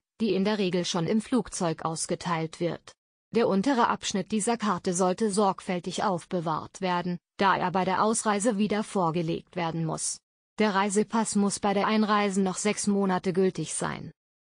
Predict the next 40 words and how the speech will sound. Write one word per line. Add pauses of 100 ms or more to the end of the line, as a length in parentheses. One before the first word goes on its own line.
Seit
Inkrafttreten
des
Abkommens
zwischen
der
E
U
und
Brasilien
am
ersten
Oktober
zweitausendzwölf
dürfen
Bürger
des
Schengen-Raums
für
touristische
oder
geschäftliche
Zwecke
nach
Brasilien
ein-
oder
durch
Brasilien
durchreisen
und
sich
höchstens
drei
Monate
während
eines
Sechsmonatszeitraums
dort
aufhalten.